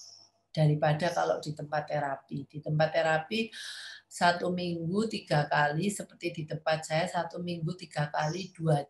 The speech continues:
jam. Nah, waktunya seminggu berarti cuma enam jam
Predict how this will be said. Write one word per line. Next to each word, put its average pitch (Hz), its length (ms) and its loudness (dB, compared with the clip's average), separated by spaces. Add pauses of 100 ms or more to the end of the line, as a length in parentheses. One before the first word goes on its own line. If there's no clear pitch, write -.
jam. 151 380 0 (1120)
Nah, 165 320 6 (500)
waktunya 233 540 4
seminggu 233 640 4
berarti 226 560 2 (140)
cuma 262 320 4
enam 254 260 8
jam 151 240 2